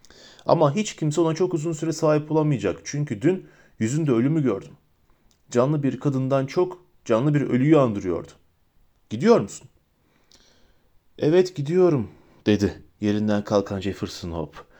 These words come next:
Gözlerinde uğursuz bir ışık parıldarken yüzündeki ifade o kadar sert ve değişmezdi ki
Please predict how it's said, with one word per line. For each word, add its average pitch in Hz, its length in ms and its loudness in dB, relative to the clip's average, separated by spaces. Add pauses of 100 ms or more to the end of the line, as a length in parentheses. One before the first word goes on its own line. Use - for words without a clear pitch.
(360)
Gözlerinde 113 560 0
uğursuz 117 480 0
bir 120 80 0
ışık - 360 -4
parıldarken 117 880 -4 (400)
yüzündeki 101 580 -6
ifade 110 360 -2
o - 100 -6
kadar 120 300 -4
sert 113 640 -4
ve 101 420 -4
değişmezdi 101 680 -6
ki 147 300 -6